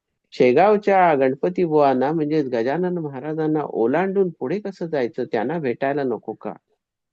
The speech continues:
आता वास्तविक हा काही ह्या प्रवासामधला आखलेला बेत नव्हता की शेगावला उतरायचं,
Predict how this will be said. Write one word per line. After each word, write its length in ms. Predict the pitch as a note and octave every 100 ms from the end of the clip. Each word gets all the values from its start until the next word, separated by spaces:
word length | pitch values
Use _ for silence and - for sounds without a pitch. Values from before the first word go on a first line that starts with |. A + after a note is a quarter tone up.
| _ _
आता 260 | - - E3+
वास्तविक 720 | D#3+ D#3 D#3 - E3+ C3 - _ _ _ _ _ _ _ -
हा 100 | D#3
काही 260 | D#3+ E3
ह्या 160 | D#3+ D3+
प्रवासामधला 920 | D3+ D3 C#3 D3+ D#3 D3+ D3 B2+ C3 A#2 G#2+ - -
आखलेला 480 | A2 B2+ C3+ C3+ B2+
बेत 280 | B2+ C3
नव्हता 360 | D3 D#3 E3 C3
की 160 | B2+ A#2+
शेगावला 460 | B2 A#2+ A#2 A#2+
उतरायचं, 600 | A#2+ A2+ A#2+ A#2 A2 G2